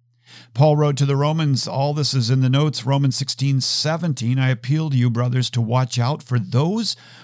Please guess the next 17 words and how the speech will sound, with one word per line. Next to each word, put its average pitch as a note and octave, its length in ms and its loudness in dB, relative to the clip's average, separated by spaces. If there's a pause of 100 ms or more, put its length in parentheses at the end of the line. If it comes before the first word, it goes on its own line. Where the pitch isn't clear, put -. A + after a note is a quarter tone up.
who C3+ 240 4
cause F3 460 -4
divisions C3 1000 -4 (300)
and C#3 240 2
create C#3 500 2
obstacles A#2+ 680 -4
contrary C3 800 0
to C3 120 0
the A2+ 160 -2
doctrine C3 600 -2
that B2+ 160 0
you D3+ 320 0
have G#2 340 -4
been C3 240 -2
taught." - 380 -8 (160)
Avoid D3+ 720 -2
them, G2 440 0